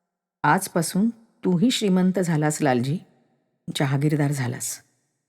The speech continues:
"जहागीरदार म्हणजे?" "तिकडे बघ." समोर टांगलेल्या पुरुषभर उंचीच्या किमती बिलोरी आरशाकडे बोट दाखवीत बेन म्हणाली. त्यात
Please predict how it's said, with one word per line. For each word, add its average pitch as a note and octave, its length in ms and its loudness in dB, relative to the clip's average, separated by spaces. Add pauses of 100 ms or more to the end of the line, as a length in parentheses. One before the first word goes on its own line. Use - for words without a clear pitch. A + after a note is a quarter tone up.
(280)
"जहागीरदार C#4 580 2 (380)
म्हणजे?" C4 440 4 (960)
"तिकडे A3 280 2
बघ." C#4 160 2 (1000)
समोर F3+ 520 0
टांगलेल्या F#3+ 440 2
पुरुषभर G#3+ 520 0
उंचीच्या G3+ 440 0
किमती F#3 540 0
बिलोरी F#3 460 2
आरशाकडे F3+ 520 0
बोट E3+ 220 0
दाखवीत E3 420 -2 (680)
बेन D#3+ 340 2
म्हणाली. D3 380 0 (1900)
त्यात F#3 180 2